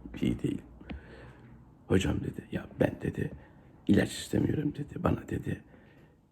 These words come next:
"beslenmeyle, diyetle nasıl düzelebileceğimi anlatın. Bu mümkün mü?" dedi. "Ya tabii ki," dedim. "Zaten bu senin hastalığın, hastalık değil. Bu tamamen beslenme hatalarından kaynaklanan bir şey.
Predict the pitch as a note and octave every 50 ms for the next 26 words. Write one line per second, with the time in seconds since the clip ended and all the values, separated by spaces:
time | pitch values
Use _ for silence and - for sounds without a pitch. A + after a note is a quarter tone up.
0 | _ _ - - - - - - - - - - - - - - - - - -
1 | - - _ _ _ _ _ _ - - - - - - - - - - - -
2 | - - - - - - - - - - - - - - - D#3 D3 - - -
3 | - E3 C#3+ C#3 - - - - - - - - - - - - - - - -
4 | - - - - D#2+ - - - - - - - - - - - - - - -
5 | - _ _ _ - - _ _ _ _ - F#2 F2+ F2+ - - E2 - - -
6 | - - - - - - - - - - - - _ _ _ _ _ - - -
7 | - - - - - - - - - - - - - - D#3+ - - - - -
8 | - - - - - - - - - - - - - - - - - - - -
9 | - - - - - - - - - - - - - - - - - - - -
10 | - - - - - - - - - - - - - - - - E2+ - - -
11 | - C#3+ C#3 D#3 - - - - - - - - - - - - - - - -
12 | - - - - - E3+ - - E2 D#2+ - - - - -